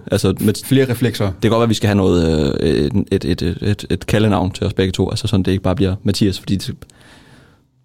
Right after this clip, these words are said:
Speaker 2: Og det, så tænker jeg jo allerede, navnet på podcasten kunne jo være Mathias og Mathias.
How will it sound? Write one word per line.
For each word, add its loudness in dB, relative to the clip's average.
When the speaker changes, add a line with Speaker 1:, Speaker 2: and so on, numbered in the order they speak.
Speaker 2:
Og -4
det, -4
så -4
tænker 2
jeg -2
jo 0
allerede, 0
navnet -2
på -8
podcasten -6
kunne -4
jo -2
være -6
Mathias -6
og -8
Mathias. -10